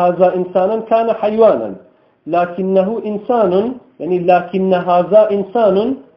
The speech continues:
وانيا نتيجة كي أويا، آه، إن هذا حيوان. وانيا فهذا حيوان. دي باشا، هذا حيوان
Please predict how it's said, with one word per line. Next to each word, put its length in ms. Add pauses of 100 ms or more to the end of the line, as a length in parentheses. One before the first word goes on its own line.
(480)
وانيا 420 (160)
نتيجة 380
كي 300
أويا، 420 (680)
آه، 520
إن 240
هذا 440
حيوان. 600 (800)
وانيا 280
فهذا 580
حيوان. 580 (1400)
دي 80
باشا، 480 (340)
هذا 400
حيوان 800